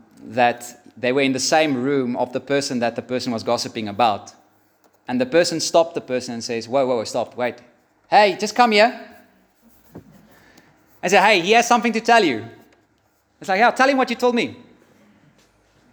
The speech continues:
Suddenly, this man didn't want to share anymore what <laughs> was wrong.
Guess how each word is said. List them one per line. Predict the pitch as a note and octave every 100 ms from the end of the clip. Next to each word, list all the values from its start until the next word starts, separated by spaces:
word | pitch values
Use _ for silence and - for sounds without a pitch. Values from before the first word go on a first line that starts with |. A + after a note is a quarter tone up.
| _ _ - - _ _ _ _ -
Suddenly, | - C4+ C#4 G#3
this | G3+
man | F3+ G3+ B3 G#3 F3+
didn't | E3 A3+ A#3
want | A3+ A3+
to |
share | - C4 D#4 A3+
anymore | G3 G3+ E3
what | F3+ - G#3+
<laughs> |
was | C#3+ D3 C#3+
wrong. | D3+ C3